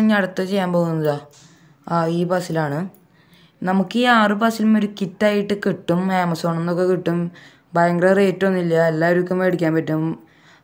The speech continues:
ഏഹ്, അപ്പം നമ്മളെല്ലാവരും ഇത് Amazon-ൽ നിന്ന് മേടിക്കുക, എന്നിട്ട് try ചെയ്ത് നോക്കുക. അപ്പോൾ ഈ പസിൽ ഇതാ ഇങ്ങനെയായിരിക്കും ഉണ്ടാവുക, ഇത് ഈ രണ്ട് line ഇങ്ങനെയും പിന്നെ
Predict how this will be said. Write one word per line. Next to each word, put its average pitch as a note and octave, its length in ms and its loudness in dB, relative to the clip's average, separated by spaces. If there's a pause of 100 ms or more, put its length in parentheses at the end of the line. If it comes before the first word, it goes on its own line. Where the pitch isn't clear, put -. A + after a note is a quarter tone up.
(140)
ഏഹ്, E3 380 0 (140)
അപ്പം F#3 220 -4
നമ്മളെല്ലാവരും F#3+ 480 0
ഇത് G3+ 160 0
Amazon-ൽ F3 400 -2
നിന്ന് G3 180 0
മേടിക്കുക, F#3 380 0
എന്നിട്ട് D3+ 260 -4
try F3 160 2
ചെയ്ത് F3 240 -2
നോക്കുക. D#3 300 -2 (680)
അപ്പോൾ F3+ 160 0 (140)
ഈ - 20 2 (120)
പസിൽ A3 320 -2
ഇതാ F3 200 4
ഇങ്ങനെയായിരിക്കും E3+ 540 -2
ഉണ്ടാവുക, C3+ 280 0 (1600)
ഇത് E3 120 -2
ഈ - 80 2
രണ്ട് F3+ 320 -2
line F#3 240 -2
ഇങ്ങനെയും E3 340 -4 (960)
പിന്നെ F#3 180 -4